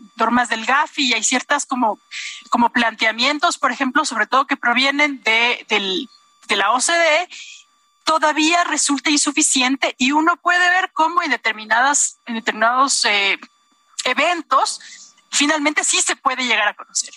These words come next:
Pero a veces, eh, el sistema financiero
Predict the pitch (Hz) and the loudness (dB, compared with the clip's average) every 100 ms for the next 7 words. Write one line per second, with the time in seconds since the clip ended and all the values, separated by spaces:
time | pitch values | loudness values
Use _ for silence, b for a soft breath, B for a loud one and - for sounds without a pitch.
0 | - - 254 - _ _ _ - - - | -4 0 0 0 _ _ _ -20 -12 -4
1 | 254 277 294 - 381 - - - 233 220 | -2 0 0 0 0 0 -4 -2 0 2
2 | 220 226 226 - 262 277 320 381 - 330 | 0 -2 -4 0 0 0 0 0 0 0
3 | 330 370 - | 2 2 0